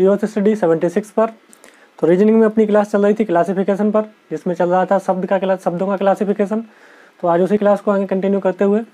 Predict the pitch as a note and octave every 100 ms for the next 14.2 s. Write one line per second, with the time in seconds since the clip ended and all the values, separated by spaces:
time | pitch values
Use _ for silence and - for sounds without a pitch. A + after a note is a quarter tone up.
0 | _ _ _ _ _ F3 F3 F#3 F#3+ G3+
1 | A3 B3+ _ _ _ _ - F3+ F3+ F#3
2 | F#3 F#3 F3+ G3 G#3+ G#3 G3 G#3 G3+ G3+
3 | G#3 G#3 G#3 F#3 F#3+ G3+ G#3 C4 - _
4 | _ _ _ F3+ E3+ E3+ F#3 F#3 F#3+ G3
5 | - F#3+ F#3+ G#3 G#3 G#3+ G#3 F#3+ G#3 G3
6 | F#3+ G3+ G3 F#3 G3 G3 G#3 G#3 A#3+ A#3+
7 | _ - F3 G3 G3+ F#3+ G#3 G#3 G3+ G3+
8 | G3+ F#3+ F#3 F3 E3+ F3+ F#3 G3 G3 A3
9 | A3+ - _ _ _ D#3 D3+ E3+ G3+ A#3
10 | - _ _ - - _ _ _ _ _
11 | - E3+ G3+ G3+ G#3+ A3+ A3 A3 G#3+ G#3+
12 | G#3+ A#3+ B3 - _ - F#3 F#3 G3 G3+
13 | G3+ G#3 G#3 G3+ G#3 G#3+ G3+ G3+ G3 G3
14 | G3+ G#3+